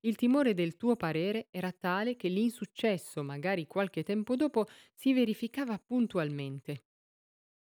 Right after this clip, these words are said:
Io persi la fiducia nelle mie capacità. Diventai incostante, dubbioso. Più crescevo, più aumentava il materiale che eri in grado di esibire a riprova della mia scarsezza. A poco a poco, in certo modo, finisti per avere ragione.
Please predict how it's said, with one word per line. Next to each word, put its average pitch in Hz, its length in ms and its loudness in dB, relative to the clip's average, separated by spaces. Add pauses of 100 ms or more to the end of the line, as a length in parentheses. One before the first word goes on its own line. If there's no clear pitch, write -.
(120)
Io 220 180 6
persi 170 360 -4
la 165 120 0
fiducia 214 420 -2
nelle 185 220 0
mie 220 200 2
capacità. 165 640 -4 (760)
Diventai 180 480 0
incostante, 160 800 -4 (140)
dubbioso. 196 840 0 (580)
Più 220 160 2
crescevo, 202 760 0
più 254 220 4
aumentava 226 580 2
il 196 80 2
materiale 180 520 0
che - 80 -4
eri 160 140 -2
in 160 120 -6
grado 185 320 0
di 151 160 -4
esibire 165 420 -2
a 175 60 -2
riprova 220 400 0
della 170 180 -2
mia 185 200 -4
scarsezza. - 760 -12 (920)
A 214 80 0
poco 254 280 4
a 202 60 4
poco, 202 380 2
in 156 120 -2
certo 170 300 -2
modo, 180 260 0
finisti 170 480 -2
per 147 160 -4
avere 151 280 -4
ragione. 165 520 -2